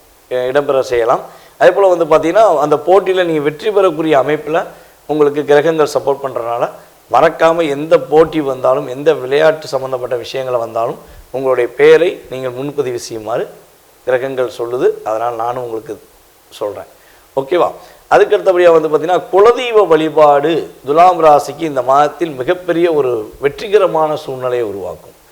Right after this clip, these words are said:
குலதெய்வ வழிபாடு யாரெல்லாம் பின்பற்றுறாங்களோ, அவங்க என்னைக்குமே வந்து பார்த்தீங்கன்னா, ஒரு மிகப்பெரிய கடினமான சூழ்நிலை இருந்தாலும் அந்த சூழ்நிலையிலேருந்து ஒரு பாதுகாப்பை உருவாக்கிடுவாங்க. அந்த அளவுக்கு குலதெய்வ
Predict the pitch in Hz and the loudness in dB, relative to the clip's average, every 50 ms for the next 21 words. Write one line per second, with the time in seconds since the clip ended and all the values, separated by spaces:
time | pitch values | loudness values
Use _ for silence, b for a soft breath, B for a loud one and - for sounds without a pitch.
0 | b b b b b b - 131 135 151 165 170 165 156 147 143 143 143 135 139 | b b b b b b -4 -2 0 2 2 2 2 4 4 2 2 2 4 4
1 | 135 135 127 120 120 127 135 135 131 139 156 160 156 135 135 131 123 127 117 120 | 2 2 2 2 2 2 2 2 0 0 0 0 0 -4 -8 -10 -10 -10 -8 -8
2 | 117 110 107 107 107 110 - - - 110 110 107 101 107 117 143 165 175 170 - | -8 -8 -8 -10 -12 -12 -12 -10 -8 -8 -6 -6 -8 -12 -10 -8 -8 -10 -8 -6
3 | 165 165 156 143 131 131 123 127 117 127 139 143 127 113 135 156 B B B B | -4 -4 -4 -4 -4 -6 -8 -8 -8 -8 -8 -6 -6 -6 -6 -8 B B B B
4 | B B B _ _ _ - 131 123 120 123 123 120 127 135 175 196 202 - 185 | B B B _ _ _ -6 -2 0 0 0 0 -2 0 0 0 0 0 -2 0
5 | 175 185 180 180 143 139 151 156 165 165 160 165 165 165 156 - 156 147 147 147 | 0 0 2 2 0 0 0 -2 -2 -2 0 0 0 0 -2 -4 -6 -6 -4 -4
6 | 143 139 135 135 131 135 139 147 143 127 123 - B B B B B B - 143 | -2 -2 -2 -2 -2 -2 -2 0 0 0 -2 -4 B B B B B B -2 0
7 | 147 147 143 - - 196 202 196 185 175 160 156 156 165 175 156 147 139 131 123 | 0 0 0 0 0 0 0 2 2 2 2 2 2 0 0 0 0 0 0 0
8 | - - - 151 170 190 196 196 185 170 170 165 151 135 131 127 131 131 123 104 | 0 0 2 2 4 4 4 4 4 4 4 2 0 0 -2 -2 -2 -2 -2 -2
9 | - - 101 95 113 113 - - - b b b b b b _ - 143 170 180 | -6 -10 -12 -12 -14 -14 -16 -20 -20 b b b b b b _ -2 0 2 2
10 | 180 170 190 202 190 - 165 - 170 165 170 170 175 170 160 | 4 4 4 2 0 -2 -2 2 4 4 4 6 4 4 4